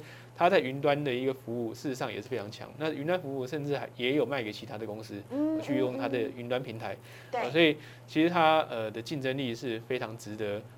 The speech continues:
Speaker 1: 呃，长期去关注的一家公司。
Speaker 2: OK。
Speaker 1: 哦，那美孚的部分的话，就埃克森美孚，它就是，
Speaker 2: 嗯。
Speaker 1: 呃，原油商的代表，呃，能源商代表。
Speaker 2: 好。好，所以呢，我们下一章要来看到的是呢，现在到七月底前呢，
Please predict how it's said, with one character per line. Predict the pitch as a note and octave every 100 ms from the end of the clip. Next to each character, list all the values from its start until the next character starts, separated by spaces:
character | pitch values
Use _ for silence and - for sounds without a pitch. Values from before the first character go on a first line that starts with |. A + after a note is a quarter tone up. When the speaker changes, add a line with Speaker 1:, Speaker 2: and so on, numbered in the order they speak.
| -
Speaker 1:
呃， | G2 G#2
长 | A2 B2 C#3
期 | C#3 A2+
去 | A2+ A#2+
关 | A2 A#2+
注 | A#2
的 | G#2+
一 |
家 | G#2+
公 | G#2 G#2+
司。 | - G#2 G#2 -
Speaker 2:
OK。 | G3+ A3 -
Speaker 1:
哦， | G3+ F#3 F3 E3
那 | D3+
美 | C#3+ A#2+
孚 | B2+ C#3+ D#3
的 | D#3
部 | D#3+ D#3
分 | D3+
的 | C#3
话， | C3
就 | C3+
埃 | C#3
克 | C#3
森 | C#3
美 | B2
孚， | G#2 A2
它 | B2+
就 | C3+
是， | C3 C#3+ C3 -
Speaker 2:
嗯。 | - F3+
Speaker 1:
呃， | G#2+ G#2
原 | B2
油 | B2+ B2
商 | B2 B2
的 | A2+
代 | A#2 G#2
表， | - A#2+
呃， | B2+ A#2
能 | C3
源 | C3+
商 | C3 C3
代 | B2+
表。 | G2+ - - -
Speaker 2:
好。 | - F#3+ C#3 - - -
好， | - G3 - -
所 | -
以 | G#4+
呢， | G4+
我 |
们 | D4
下 | D4 F#4
一 | F4+
章 | F4
要 | E4+
来 | C#4+
看 | C4+ C#4+
到 | C#4+
的 | B3+
是 | A#3 D4+ C#4
呢， | A#3
现 | A3+ G4 F4+
在 | E4
到 | D4
七 | C#4+ - D4
月 | C4+
底 | C4 F3
前 | - F#3+
呢， | F3+